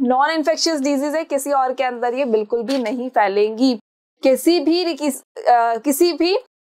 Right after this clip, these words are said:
रीजन पे ये नहीं फैल सकती, किसी भी कीमत पे ये नहीं फैलेगी, ये सिर्फ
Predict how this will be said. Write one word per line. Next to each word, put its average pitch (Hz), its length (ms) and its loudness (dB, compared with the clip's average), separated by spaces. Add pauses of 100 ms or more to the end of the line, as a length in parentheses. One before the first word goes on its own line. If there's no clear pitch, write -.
(120)
रीजन 294 320 4
पे 359 80 0
ये 349 80 0
नहीं 339 140 -2
फैल 302 240 0
सकती, 302 320 -4
किसी 302 240 -2
भी 311 120 0
कीमत 294 400 2
पे 330 140 0
ये 311 80 0
नहीं 262 180 0
फैलेगी, 226 440 0
ये 254 200 -2
सिर्फ 285 180 -4